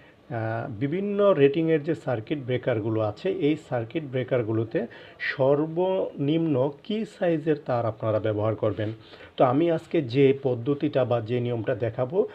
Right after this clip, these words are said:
এই নিয়মটা প্রণয়ন করেছে বিএনবিসি, অর্থাৎ বাংলাদেশ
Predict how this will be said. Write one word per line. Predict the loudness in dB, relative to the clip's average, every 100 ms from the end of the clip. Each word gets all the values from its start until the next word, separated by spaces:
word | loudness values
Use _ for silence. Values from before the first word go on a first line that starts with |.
| -16 -8
এই | 2 2 2 -2 -2
নিয়মটা | 0 0 0 0 2 2
প্রণয়ন | 2 0 0 2 -2
করেছে | 0 2 2 0 -2 -4 -6 -18 -20 -12
বিএনবিসি, | -6 -2 0 -2 -6 -10 -20 _ _ _ _ _ _ _ _ _ -8 -2 0 0 -2 -6 -18 -20 -20 _ _ _ _ _ _ -8 -4 -2 -4 -8 -18 -20 -20 _ -20 -2 -2 -2 -2
অর্থাৎ | -2 -2 -4
বাংলাদেশ | 0 0 0 0 0 -2